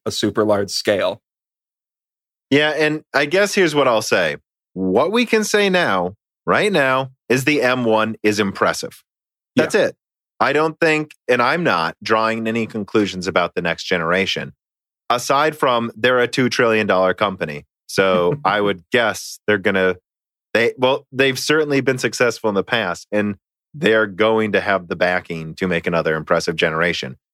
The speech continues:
Speaker 2: But I'm not saying they will. We'll have to find out. And
Speaker 1: Yeah.
Speaker 2: maybe we'll find out some hints of what it is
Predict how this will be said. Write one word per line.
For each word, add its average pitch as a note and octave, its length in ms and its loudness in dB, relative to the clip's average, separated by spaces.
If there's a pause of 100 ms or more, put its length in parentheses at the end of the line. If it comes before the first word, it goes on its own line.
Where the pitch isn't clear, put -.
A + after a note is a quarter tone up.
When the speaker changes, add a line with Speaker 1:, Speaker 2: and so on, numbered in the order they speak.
Speaker 2:
But B2 80 2
I'm B2 60 0
not B2+ 220 0
saying A#2+ 240 -2
they F#2 140 0
will. F2+ 420 0 (180)
We'll F#2+ 80 0
have F#2 100 -2
to D#2+ 60 -12
find D2+ 300 -4
out. G#2 260 -2 (600)
And G#2 100 2
Speaker 1:
Yeah. A#2+ 60 4
Speaker 2:
maybe F#3 240 2
we'll D3 140 6
find C3+ 320 0
out A#2+ 200 0
some G2+ 160 -2
hints G#3 260 0
of C#3 100 -2
what G2 160 2
it G2 140 2
is G2 340 -2